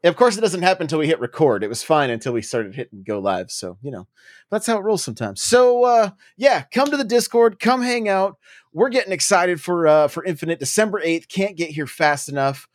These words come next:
We're gonna be talking about the trailer overview once, uh, once Johnny gets back. We'll get, we'll get things fired up and, uh, and, and, and take a look. But, uh, they've been marketing like crazy.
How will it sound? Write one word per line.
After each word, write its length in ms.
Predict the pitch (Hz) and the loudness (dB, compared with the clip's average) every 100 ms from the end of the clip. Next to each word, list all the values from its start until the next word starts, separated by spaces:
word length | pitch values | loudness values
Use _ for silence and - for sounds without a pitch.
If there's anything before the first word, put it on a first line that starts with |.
| _ _ | _ _
We're 120 | 165 | -2
gonna 100 | 240 | 0
be 100 | 190 | -2
talking 340 | 185 175 175 175 | 2 0 2 0
about 160 | 156 | 0
the 60 | 117 | 0
trailer 460 | - 185 196 202 | -2 2 2 2
overview 680 | 175 175 170 151 175 180 185 - _ _ _ | 2 0 0 -2 2 4 2 -2 _ _ _
once, 400 | 160 160 - - | -6 -6 -8 0
uh, 380 | 160 143 139 131 - _ _ _ _ _ _ _ _ - | 4 6 4 -2 -12 _ _ _ _ _ _ _ _ -4
once 220 | 165 156 | -2 -2
Johnny 300 | - 170 160 | 0 0 0
gets 160 | 151 - | -4 -4
back. 320 | 131 156 143 | 2 4 4
We'll 100 | 147 | 0
get, 220 | 143 139 | 0 -2
we'll 120 | 151 | -6
get 180 | 143 143 | -4 -4
things 180 | 151 135 | -4 -4
fired 300 | - 143 139 | 2 4 6
up 220 | 143 143 | 2 2
and, 220 | 135 113 | -4 -2
uh, 200 | 117 110 110 _ _ _ - | -2 -2 -6 _ _ _ -4
and, 420 | 123 117 110 107 _ | -2 0 -2 -8 _
and, 120 | 135 - | -6 -2
and 180 | 131 | -4
take 200 | 117 143 | 0 0
a 40 | 131 | 2
look. 280 | 131 139 139 | 0 0 0
But, 260 | 139 127 151 | -2 2 4
uh, 220 | 135 117 _ - - - _ _ _ _ _ _ _ _ _ _ _ _ 151 | 4 2 _ -20 -20 -20 _ _ _ _ _ _ _ _ _ _ _ _ -14
they've 160 | 139 196 | 0 2
been 140 | 359 | 4
marketing 520 | 185 170 247 220 175 147 | 4 4 2 2 2 2
like 160 | 147 | 0
crazy. 520 | - 143 135 95 - | -2 -2 -2 -4 -14